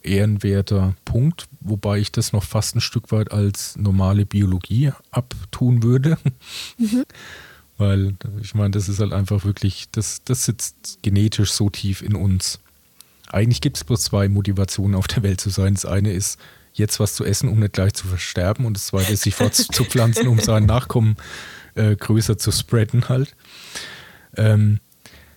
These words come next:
Speaker 1: ja, und, äh, das ist halt au-, wirklich auch so, wenn, w-, wenn man was schafft, was vielleicht nicht nur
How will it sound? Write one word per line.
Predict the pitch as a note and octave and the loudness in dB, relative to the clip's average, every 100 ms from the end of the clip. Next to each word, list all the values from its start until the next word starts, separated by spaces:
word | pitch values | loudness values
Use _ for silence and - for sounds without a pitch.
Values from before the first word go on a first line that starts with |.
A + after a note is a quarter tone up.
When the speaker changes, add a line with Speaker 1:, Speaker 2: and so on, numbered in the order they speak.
| _ _ - | _ _ -4
Speaker 1:
ja, | G#2 A#2 | 0 2
und, | F3+ B2 G#2+ | 2 0 0
äh, | A#2+ | -4
das | A2+ A2+ | -2 -2
ist | A#2+ - | 0 2
halt | A#2+ A#2 | 2 0
au-, | - - - | -6 -16 -8
wirklich | A#2+ C3+ C3 - | -4 -2 -2 -4
auch | A#2+ | -4
so, | - A#2+ A#2 G#2+ G#2+ | -4 -2 -2 -2 -4
wenn, | A2 G#2+ A2 G#2+ - | -2 0 0 -2 -4
w-, | G#2+ G2+ G2 F2 - G2+ | -8 -6 -8 -10 -14 -6
wenn | G2+ C3+ | 0 2
man | C3 | 2
was | A2 | 0
schafft, | - C3 B2 - | 0 -2 -2 -2
was | A2 | -2
vielleicht | - A2 G#2+ - B2 | 0 2 2 0 2
nicht | C3 D#3+ - | 2 2 -2
nur | B2+ B2+ B2 B2 B2+ | 0 2 4 4 2